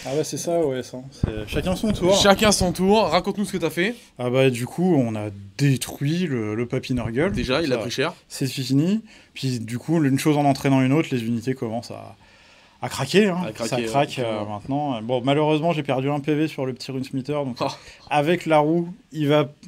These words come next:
Speaker 1: il, c'est obligé,
Speaker 2: Il
Speaker 1: il va
Speaker 2: va,
Speaker 1: mourir.
Speaker 2: il décède.
Speaker 1: Ce qui va lui, ce qui va donner à Christophe, du coup, trois points de, de victoire, mine de rien, pendant
Speaker 2: Toi, tu
Speaker 1: son
Speaker 2: marques
Speaker 1: tour.
Speaker 2: combien de points, concrètement,
Speaker 1: Bah,
Speaker 2: au tour trois
Speaker 1: toujours pas,
Speaker 2: Donc,
Speaker 1: toujours
Speaker 2: toujours
Speaker 1: pas.
Speaker 2: trois à deux.
Speaker 1: Euh, si, si, je marque mes deux points.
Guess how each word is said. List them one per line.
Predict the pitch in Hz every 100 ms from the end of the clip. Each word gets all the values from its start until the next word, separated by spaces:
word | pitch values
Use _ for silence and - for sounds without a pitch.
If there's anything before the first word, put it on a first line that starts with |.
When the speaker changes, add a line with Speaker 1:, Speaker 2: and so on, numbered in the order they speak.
| 165
Speaker 1:
il, | 165 165
c'est | 185
obligé, | 185 175 156
Speaker 2:
Il | 123 156
Speaker 1:
il | 151
va | 175
Speaker 2:
va, | 175
Speaker 1:
mourir. | 170 190 196
Speaker 2:
il |
décède. | 139 139 147
Speaker 1:
Ce | 156
qui | 180 165
va | 180
lui, | 175 175 160
ce | -
qui | 160
va |
donner | 156 160 160
à |
Christophe, | 151 139 - 156
du | 143
coup, | 139 139
trois | - 151
points | 147 156 147
de, | 123 113 110
de | 113
victoire, | 120 110 165 220
mine | 143
de | 120
rien, | 120 -
pendant | 131
Speaker 2:
Toi, | 180
tu | 175
Speaker 1:
son |
Speaker 2:
marques | 170 196
Speaker 1:
tour. |
Speaker 2:
combien | 165 165
de | 143
points, | 151 139
concrètement, | 135 135 139
Speaker 1:
Bah, | 139 143 143
Speaker 2:
au |
tour |
trois | 147 180
Speaker 1:
toujours | 262 247 208
pas, | - 226 233
Speaker 2:
Donc, | 170
Speaker 1:
toujours | - 190 170
Speaker 2:
toujours | 202
Speaker 1:
pas. | 226
Speaker 2:
trois | 226 196 165
à |
deux. | 151 160 160
Speaker 1:
Euh, | 165
si, | 320 302 151
si, | - 233 135
je | 117 135
marque | 185 226 196
mes | 165
deux | 139
points. | - 117